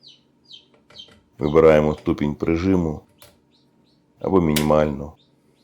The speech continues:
Подивимось, що тут є під верхньою кришкою. Кріпиться вона на двох гвинтиках. Отакий вигляд. Це зроблено гарно, все акуратно. Чути тільки репіння ременя на двигуні.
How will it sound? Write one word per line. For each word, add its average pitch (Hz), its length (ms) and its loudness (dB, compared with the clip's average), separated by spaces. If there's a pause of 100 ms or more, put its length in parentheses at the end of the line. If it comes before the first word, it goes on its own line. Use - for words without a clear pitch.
(1400)
Подивимось, 87 480 4
що - 180 -4
тут 76 180 -8
є 80 100 0
під 73 200 -8
верхньою 90 400 2
кришкою. 78 720 -6
Кріпиться 82 500 -2
вона 80 240 2
на 80 120 0
двох 76 320 -2
гвинтиках. 92 680 -4 (2500)
Отакий 80 380 -4
вигляд. 92 520 0 (560)
Це 85 140 -2
зроблено 78 480 0
гарно, 90 380 0
все 73 220 -4
акуратно. 82 600 0 (1300)
Чути 82 320 -6
тільки 76 680 -4
репіння 80 560 -2
ременя 73 380 0
на 73 100 -4
двигуні. 71 560 -8